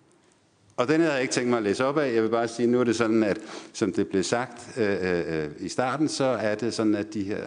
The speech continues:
slides kommer ud og ligger, man kan rekvirere dem. Det her, det burde være den, man har i baglommen til alle, øh, øh, festlige lejligheder, hvis man skal svare på affaldsspørgsmål. Fordi i princippet, så, princippet, så, så står det meste af det her med, øh, hvad for nogle opgaver, altså til venstre myndighed, planlægning, administration, drift, tilsyn,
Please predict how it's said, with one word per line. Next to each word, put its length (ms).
slides 340
kommer 240
ud 60
og 80
ligger, 280
man 160
kan 100
rekvirere 360
dem. 100
Det 80
her, 120
det 240
burde 200
være 100
den, 220
man 120
har 120
i 40
baglommen 540
til 160
alle, 260
øh, 180
øh, 80
festlige 340
lejligheder, 380
hvis 120
man 100
skal 120
svare 280
på 100
affaldsspørgsmål. 720
Fordi 200
i 40
princippet, 580
så, 240
princippet, 520
så, 140
så 160
står 360
det 140
meste 460
af 100
det 180
her 120
med, 220
øh, 220
hvad 160
for 100
nogle 140
opgaver, 500
altså 260
til 180
venstre 300
myndighed, 480
planlægning, 560
administration, 640
drift, 340
tilsyn, 480